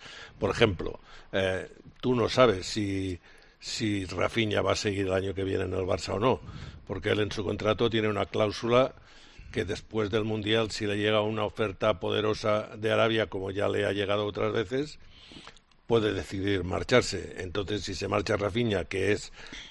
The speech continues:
eh, el capitán y el carácter que todos vemos en el campo, eh, alguien tiene que asumir ese liderazgo. Y tú dices, bueno,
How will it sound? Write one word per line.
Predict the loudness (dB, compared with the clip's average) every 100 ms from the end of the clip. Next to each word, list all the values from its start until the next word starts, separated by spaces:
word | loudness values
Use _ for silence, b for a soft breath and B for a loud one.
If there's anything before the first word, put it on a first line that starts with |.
| -6
eh, | -4 -4 -4
el | -4 2
capitán | 0 2 4 4 4
y | 0
el | -2 0
carácter | 2 2 2 -4 -2
que | -2 -2
todos | -2 -2 -2
vemos | -2 -2 -2
en | -4
el | 0
campo, | 0 0 -2 -4 B B B B B
eh, | -2 -2 -4 0
alguien | 0 2 -2 0
tiene | 2 2
que | 0
asumir | -2 -2 -2 -2
ese | -2 -2 -2 -2
liderazgo. | -4 0 2 2 -2 -6
Y | -8
tú | -6 -6
dices, | -6 -6 -8 -10 -14 B B
bueno, | -4 -4